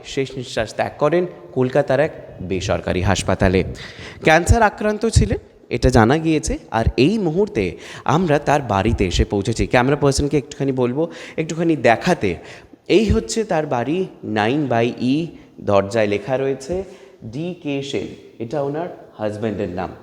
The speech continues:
আজ হাজব্যান্ড ওনার নেই এবং এই মুহূর্তে থেকে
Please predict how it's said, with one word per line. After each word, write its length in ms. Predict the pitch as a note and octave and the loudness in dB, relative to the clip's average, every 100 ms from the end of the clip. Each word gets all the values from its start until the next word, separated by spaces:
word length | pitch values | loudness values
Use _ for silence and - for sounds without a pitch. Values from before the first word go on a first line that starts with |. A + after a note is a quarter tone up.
| - - | -20 -6
আজ 300 | - A#2 B2 - - - - | 2 2 2 -8 -16 -14 -2
হাজব্যান্ড 500 | C3 C#3 D#3 A#3+ A3 | 4 4 4 0 0
ওনার 220 | F3 E3+ | 2 2
নেই 360 | D#3+ D#3+ A#3 A#3+ - | 2 0 -2 -8 -8
এবং 380 | A2 A#2 A#2 - | -4 -4 -6 -6
এই 220 | B2 F#3+ | -6 -4
মুহূর্তে 460 | A3+ F#3 F#3 F#3+ F#3 | -2 -2 -2 -4 -8
থেকে 540 | - - D#3 - A#2 | -8 -4 -2 2 0